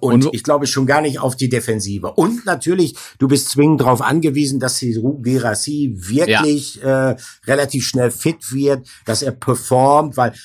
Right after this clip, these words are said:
Speaker 1: logischerweise, der hat, äh, eine richtig starke Saison beim V F B Stuttgart hinter sich gebracht, aber auch der wird natürlich noch eine gewisse Eingewöhnungszeit benötigen.
Speaker 2: Ja, und man kann auch nur hoffen, dass es der Guirassy aus Stuttgarter Zeit ist, weil ich kann mich auch noch an seine Zeit in Köln erinnern.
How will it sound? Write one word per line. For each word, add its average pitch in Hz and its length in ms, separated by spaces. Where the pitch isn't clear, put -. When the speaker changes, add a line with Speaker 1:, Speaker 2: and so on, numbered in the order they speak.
Speaker 1:
logischerweise, 135 1000
der 117 240
hat, 127 260
äh, 156 280
eine 151 140
richtig 139 300
starke 147 320
Saison 127 400
beim 139 160
V 131 200
F 135 60
B 123 120
Stuttgart 147 420
hinter 151 240
sich 131 180
gebracht, 120 420
aber 117 280
auch 131 220
der 143 340
wird 135 220
natürlich 107 480
noch 107 160
eine 117 100
gewisse 123 560
Eingewöhnungszeit 98 1000
benötigen. 71 460
Speaker 2:
Ja, 92 240
und 113 140
man 113 160
kann 127 100
auch 131 140
nur 127 160
hoffen, 127 240
dass 117 160
es 113 120
der 107 140
Guirassy 110 460
aus 104 100
Stuttgarter - 460
Zeit 92 260
ist, 123 240
weil 98 140
ich 95 80
kann 113 140
mich 107 140
auch 113 140
noch 110 160
an 98 140
seine 101 240
Zeit 107 240
in 104 160
Köln 143 260
erinnern. 120 480